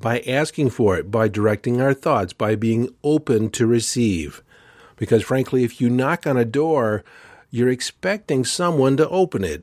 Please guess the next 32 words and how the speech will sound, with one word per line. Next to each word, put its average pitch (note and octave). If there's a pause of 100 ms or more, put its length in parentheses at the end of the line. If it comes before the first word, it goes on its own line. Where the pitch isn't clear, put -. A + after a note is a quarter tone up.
are A2+
you G#2+
not? A2+ (760)
That B2+
someone D3
is B2
on B2+
the A#2+
other A#2+
side? C#3+ (840)
Well, C3+
in D3+
this A#3+
first B3+
episode, C#3
I'm C3
going F#3
to D3
talk D#3+
about A#2+
the G#2
process D#3
of A2+
manifesting, A#2+
what A2
it A2
is, C3
what G#2
it E2+
might A#2
not G#2
be, A2